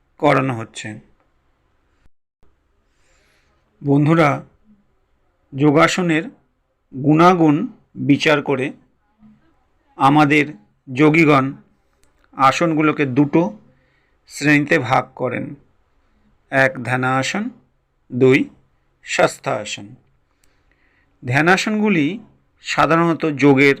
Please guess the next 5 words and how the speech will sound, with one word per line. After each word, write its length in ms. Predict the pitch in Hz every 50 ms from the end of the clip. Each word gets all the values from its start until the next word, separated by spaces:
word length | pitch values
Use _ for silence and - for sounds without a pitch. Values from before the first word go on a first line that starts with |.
| - _ _ _ _ _ _ _ _ _ _ _ _
উচ্চাঙ্গ, 840 | - 147 151 147 151 - - 175 165 160 160 156 147 151 151 147 147 - _ _ _ _ _ - 127
ধ্যান, 560 | 110 104 113 127 131 131 135 135 135 147 180 - _ _ _ _ _ _ _ _ _ - 135
ধারণা, 680 | 120 120 127 135 131 131 131 131 127 127 127 131 139 175 - _ _ _ _ _ _ _ _ _ _ _ _ _ _
সমাধি 840 | - - - 151 147 143 151 151 151 151 139 123 135 147 160 165 170 - _ _ _ -
ও 320 | 143 135 131 131 143 208